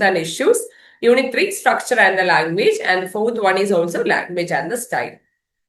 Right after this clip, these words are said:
So unit one-ിനകത്ത് നമ്മൾ background of English drama from the restoration to ബെർണാഡ് ഷാ, അതാണ് യൂണിറ്റ് one-ിന്റെ പേര്. അതായത് റെസ്റ്റോറേഷൻ പീരീഡ് തൊട്ട്,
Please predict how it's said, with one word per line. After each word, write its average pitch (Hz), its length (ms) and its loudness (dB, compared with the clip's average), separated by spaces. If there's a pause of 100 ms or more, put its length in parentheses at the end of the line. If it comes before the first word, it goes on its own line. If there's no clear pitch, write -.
(100)
So 302 140 0
unit 311 360 0
one-ിനകത്ത് 294 420 2
നമ്മൾ 240 240 2
background 208 560 2
of 240 200 -4
English 233 240 -6
drama 247 580 0
from 196 160 -2
the 190 120 0
restoration 262 680 -2
to 285 60 -4
ബെർണാഡ് 156 440 0
ഷാ, - 160 -8
അതാണ് 185 340 -2
യൂണിറ്റ് 196 320 -4
one-ിന്റെ 180 240 0
പേര്. 190 440 -2 (460)
അതായത് 254 480 2
റെസ്റ്റോറേഷൻ 320 800 2
പീരീഡ് 285 440 -2
തൊട്ട്, 160 420 -2